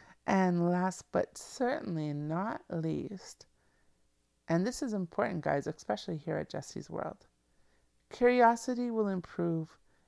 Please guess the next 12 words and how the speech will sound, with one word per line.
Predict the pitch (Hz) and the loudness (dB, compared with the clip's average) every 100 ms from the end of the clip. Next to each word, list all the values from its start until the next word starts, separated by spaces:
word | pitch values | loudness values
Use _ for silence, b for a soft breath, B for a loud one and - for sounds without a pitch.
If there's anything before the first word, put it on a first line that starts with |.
| _ | _
your | - 220 | 0 2
relationship | 233 220 156 151 - 208 - 254 262 - _ _ _ _ _ _ - | 2 2 2 0 -4 -6 -4 -6 -6 -10 _ _ _ _ _ _ -6
with | 233 240 - _ _ | -4 -6 -14 _ _
yourself, | 175 160 165 - - - 156 - _ _ _ _ _ _ _ _ _ _ | -4 -2 -2 -4 -6 -2 -2 -4 _ _ _ _ _ _ _ _ _ _
with | 160 165 - | -2 -2 -4
you, | 143 139 147 147 - 151 | -12 -6 -4 -4 -6 -12
with | 156 - | -20 -10
yourself. | 160 151 - - - - _ b b b b - | -6 -6 -8 -4 -4 -4 _ b b b b -6
Because, | 196 233 220 202 | -4 0 0 0
you | 208 | -6
see, | - 214 196 196 - _ _ _ _ _ _ _ _ _ _ _ b b b b _ | -4 -2 -2 -4 -10 _ _ _ _ _ _ _ _ _ _ _ b b b b _
often | 196 240 254 - 190 180 185 196 | 6 6 4 -2 0 0 -2 -4